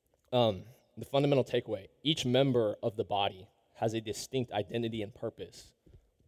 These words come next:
and each is equally valuable as the next.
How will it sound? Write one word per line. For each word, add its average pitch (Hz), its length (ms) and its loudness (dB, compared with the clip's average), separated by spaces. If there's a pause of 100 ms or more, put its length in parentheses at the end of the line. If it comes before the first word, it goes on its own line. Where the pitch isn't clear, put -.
(460)
and 131 180 2
each 127 280 -4
is 120 200 -2
equally 117 380 -2
valuable 104 680 -6 (200)
as 107 200 -2
the 104 80 -10
next. 92 540 -10